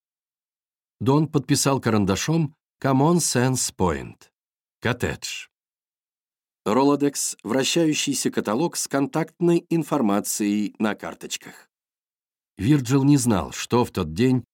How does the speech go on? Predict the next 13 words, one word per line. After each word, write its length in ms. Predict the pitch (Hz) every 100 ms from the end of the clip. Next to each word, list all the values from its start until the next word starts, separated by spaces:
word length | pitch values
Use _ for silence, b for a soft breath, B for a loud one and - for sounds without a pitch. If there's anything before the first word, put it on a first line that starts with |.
| _ _
сподвигло 580 | - - 127 131 156 139
его 220 | 143 139
навестить 640 | 131 120 - - 151 - -
Дональда 560 | 101 143 147 143 131
Фрейзера-старшего, 1120 | 123 110 113 104 92 85 - 123 143 - 143 135 _ _ _ -
но, 80 | 120
вероятно, 600 | 151 156 175 180 180 170
это 240 | - 160 170
было 240 | 175 180
как-то 300 | 160 165 160
связано 500 | 147 147 156 117 104
с 100 | -
тем, 280 | - 170 156